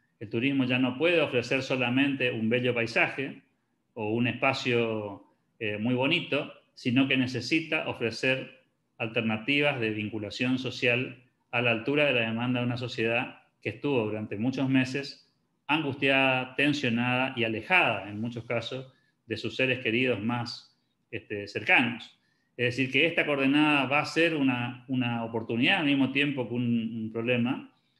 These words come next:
porque la sociedad empieza a demandar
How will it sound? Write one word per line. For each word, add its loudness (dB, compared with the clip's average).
porque 2
la 0
sociedad 0
empieza -2
a 0
demandar 0